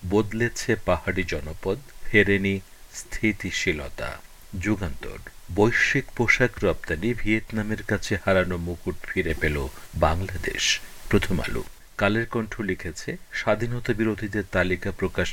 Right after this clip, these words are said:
নিয়ে সংশয়। বাইরে যাওয়ার প্রস্তুতি হিসেবে টাকা পাচার হচ্ছে, বললেন ডক্টর কামাল হোসেন মানবজমিন।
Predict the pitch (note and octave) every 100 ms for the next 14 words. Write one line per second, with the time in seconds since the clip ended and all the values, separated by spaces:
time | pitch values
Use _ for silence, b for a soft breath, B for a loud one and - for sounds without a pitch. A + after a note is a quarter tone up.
0 | - E2+ D#2 B B - - - F#2+ D2+
1 | - - - - B B - G2+ G2+ A#2
2 | C3+ B2+ A#2 A#2 - A#2+ - - A2 A2
3 | - G#2 - F#2+ - F2 - F#2 - -
4 | - F2 - - - - C3+ D3 B B
5 | B - F#2+ F2+ E2+ D#2+ D#2 - G2 -
6 | G2+ - G2 G2+ A2 - A2+ - D3+ C3
7 | E2 D2+ D2 - - G#1+